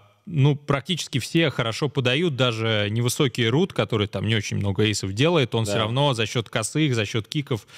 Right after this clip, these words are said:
Speaker 1: это все нарабатывает.
Speaker 2: Хорошо, так, ладно.
Speaker 1: Э, ну, э, давай, э, бэкхенд я возьму, бэкхенд.
Speaker 2: А, ты еще хочешь один пик? Ну, пожалуйста,
Speaker 1: А,
Speaker 2: че?
Speaker 1: нет,
Speaker 2: Да я
Speaker 1: давай,
Speaker 2: не
Speaker 1: давай,
Speaker 2: против,
Speaker 1: нет,
Speaker 2: да я
Speaker 1: нет,
Speaker 2: не
Speaker 1: нет.
Speaker 2: против, давай
Speaker 1: Нет,
Speaker 2: еще.
Speaker 1: не-, а, ну давай, если я, я просто думал, я повторил. Нет, хорошо, давай я тебе передам.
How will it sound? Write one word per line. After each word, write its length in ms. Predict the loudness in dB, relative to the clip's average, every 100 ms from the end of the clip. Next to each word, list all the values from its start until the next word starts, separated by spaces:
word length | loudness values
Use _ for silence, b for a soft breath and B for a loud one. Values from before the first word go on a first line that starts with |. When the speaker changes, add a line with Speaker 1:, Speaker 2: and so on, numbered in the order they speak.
| B B B -2
Speaker 1:
это 260 | 0 0 -2
все 160 | 0
нарабатывает. 440 | 2 2 -2 -8 -4
Speaker 2:
Хорошо, 420 | 0 2 2 0
так, 320 | 0 -2 0
ладно. 420 | -2 0 0 0 4
Speaker 1:
Э, 40 |
ну, 260 | 4 4 2
э, 160 | 0 0
давай, 580 | 2 2 2 0 0 -2 0
э, 800 | 2 2 2 2 2 2 0 -2 0
бэкхенд 500 | 2 2 0 -2 0
я 100 | 0
возьму, 400 | -2 -2 -4 -4
бэкхенд. 500 | 0 0 0 -6 -8 -4
Speaker 2:
А, 140 | -2
ты 100 | 0
еще 200 | 2 2
хочешь 220 | 2 0
один 180 | 0 -2
пик? 180 | -4 -4
Ну, 120 | 0
пожалуйста, 400 | 0 2 2 0
Speaker 1:
А, 60 | 0
Speaker 2:
че? 120 | 0
Speaker 1:
нет, 160 | 0 0
Speaker 2:
Да 80 |
я 60 | 0
Speaker 1:
давай, 120 | 2
Speaker 2:
не 60 | 2
Speaker 1:
давай, 140 | 2
Speaker 2:
против, 120 | 2 2
Speaker 1:
нет, 60 | 2
Speaker 2:
да 40 |
я 60 | 2
Speaker 1:
нет, 80 | 2
Speaker 2:
не 60 | 0
Speaker 1:
нет. 120 | 2
Speaker 2:
против, 160 | 0 2
давай 200 | 2 2
Speaker 1:
Нет, 100 | 0
Speaker 2:
еще. 80 | -2
Speaker 1:
не-, 60 | 0
а, 160 | 0
ну 100 | 0
давай, 320 | 2 2 2 0
если 200 | -2 -2
я, 100 | 0
я 80 |
просто 180 | 0 0
думал, 140 | 2 2
я 100 | 0
повторил. 460 | -2 -2 0 0
Нет, 240 | 0 -2 -2
хорошо, 320 | -4 -2 0
давай 240 | 0 -2
я 40 | -6
тебе 240 | -6 -6
передам. 440 | -2 0 2 0